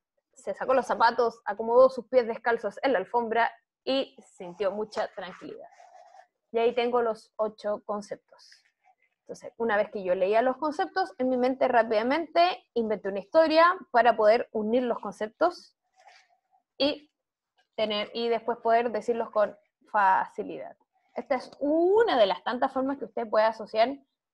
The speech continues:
eh, los conceptos. Puede ser mujer y te acuerdas de un nombre, ¿no? De ti mismo. Eh, no sé,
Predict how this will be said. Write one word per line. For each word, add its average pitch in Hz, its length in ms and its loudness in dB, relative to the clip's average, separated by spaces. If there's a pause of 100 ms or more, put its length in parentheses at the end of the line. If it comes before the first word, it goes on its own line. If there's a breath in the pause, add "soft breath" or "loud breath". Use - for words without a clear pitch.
(520)
eh, 208 540 -2
los 226 160 0
conceptos. 262 560 2
Puede 226 240 0
ser 226 220 -2
mujer 269 600 4
y 233 120 -2
te 220 80 2
acuerdas 220 400 0
de 220 60 -2
un 220 120 -4
nombre, 208 380 0
¿no? - 80 -12
De 214 160 -2
ti 247 100 -4
mismo. 196 360 -2 (480)
Eh, 202 220 -8
no 208 120 -12
sé, - 220 -12